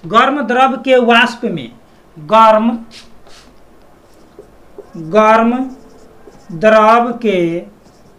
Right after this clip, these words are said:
वाष्प में गुप्त ऊष्मा होती है, गुप्त ऊष्मा होती है, ठीक है। गर्म द्रव के वाष्प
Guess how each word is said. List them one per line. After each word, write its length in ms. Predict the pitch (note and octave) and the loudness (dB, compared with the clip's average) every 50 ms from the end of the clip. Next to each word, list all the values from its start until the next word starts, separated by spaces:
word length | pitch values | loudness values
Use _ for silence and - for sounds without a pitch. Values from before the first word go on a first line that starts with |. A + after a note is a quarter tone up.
| - - - _ - - - - - - - - - - - - | -20 -20 -20 _ -20 -20 -20 -20 -20 -20 -20 -20 -20 -20 -20 -14
वाष्प 580 | - F3+ F#3 G3+ G3+ G#3 A3 A#3 A#3+ A#3 - - C4+ | -10 -4 0 2 2 2 2 0 -2 -4 -8 -10 -6
में 560 | B3+ A#3 A3 G#3 G3 F#3 F3 F3+ F#3 G3 G#3 G#3 - - - - _ _ _ _ _ _ _ _ _ _ - - - | -2 -2 -2 -2 -2 -4 -6 -8 -10 -14 -18 -20 -20 -20 -20 -20 _ _ _ _ _ _ _ _ _ _ -20 -20 -20
गुप्त 680 | E3 D3+ D#3 D#3+ E3+ A3+ C#4+ E4 E4+ E4+ - - - D4+ C#4+ C#4+ D4 D4 D4 - - - - - - _ _ _ _ | -20 -18 -16 -8 -4 0 2 2 2 0 -2 -4 0 2 2 2 2 0 -4 -10 -18 -20 -20 -20 -20 _ _ _ _
ऊष्मा 500 | E4 A#3+ B3 - - C#4 B3 A3+ F#3 D#3 - - - - - - - - - - _ _ - - - - E3+ | -8 -8 -8 -6 -4 -2 0 0 0 -2 -4 -10 -16 -20 -20 -20 -20 -20 -20 -20 _ _ -20 -20 -20 -12 -8
होती 400 | F3+ G3+ G3 G3+ - G#3+ F3+ D3+ | -6 -6 -6 -6 -8 -10 -12 -10
है, 240 | A#2 G2+ G2+ G2+ - - - _ _ _ - _ _ _ _ _ _ _ _ _ _ _ - _ - - - - | -12 -14 -16 -18 -20 -20 -20 _ _ _ -20 _ _ _ _ _ _ _ _ _ _ _ -20 _ -20 -20 -20 -18
गुप्त 380 | D#3 D3+ E3 C#4+ F4+ F4+ - - | -12 -4 -4 -2 -2 -2 -4 -6
ऊष्मा 300 | C#4 A#3+ A#3 A3+ A3+ G3 | -6 -6 -4 -2 -2 -2
होती 340 | E3 D#3+ E3+ D#3 - E3 D3 | -2 -2 -6 -8 -10 -12 -14
है, 120 | B2+ A#2+ B2+ - - - - - - - - - - - - - - - - - - | -14 -14 -16 -18 -20 -20 -20 -20 -20 -20 -20 -20 -20 -20 -20 -20 -20 -20 -20 -20 -6
ठीक 160 | - B3 C4 D4 | -2 0 2 2
है। 320 | E4+ E4+ A3 - - - _ _ E3+ D#3+ | 2 2 0 -4 -6 -12 _ _ -20 -16
गर्म 340 | D#3+ G#3 G#3+ A#3 B3+ C#4 C#4+ C#4 | -8 -4 -4 -4 -4 -4 -8 -10
द्रव 400 | - A#3+ A#3 A#3 A#3 A#3 A#3 A3+ | -6 -4 -2 -2 -2 -2 -2 -6
के 220 | A3+ - A3+ A3 G#3 | -6 -2 -2 -2 0
वाष्प 520 | F#3+ F#3+ G#3 A3 C4 D4 - - - - | 0 0 0 2 2 0 -2 -6 -6 -6